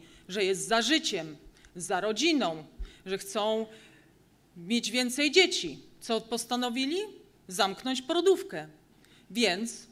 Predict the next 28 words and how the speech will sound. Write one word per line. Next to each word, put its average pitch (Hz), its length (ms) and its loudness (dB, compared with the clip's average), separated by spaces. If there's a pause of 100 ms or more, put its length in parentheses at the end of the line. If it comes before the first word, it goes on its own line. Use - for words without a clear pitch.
(100)
pojechaliśmy 311 680 2
tam 196 200 0
razem 180 400 0
z - 100 -14
panią 208 320 -2
marszałek 247 500 0
Kidawą-Błońską, 233 1040 0 (340)
z - 100 -16
panem 220 400 0
marszałkiem 262 760 2
Tomaszem 262 500 0
Grodzkim. 156 600 -4 (1200)
Interweniowaliśmy 277 1300 2 (640)
wiele 196 320 2
razy. 180 420 -2 (680)
Za 226 160 -2
trzecim 320 460 0
razem 208 560 0 (1120)
te 247 100 -4
położne, 254 600 0
które 226 240 0
tam 262 200 0
pracowały, 240 560 -2
na, - 140 -2
pracują 277 520 -2
na 190 120 0
tym 185 180 -8
oddziale, 180 600 -2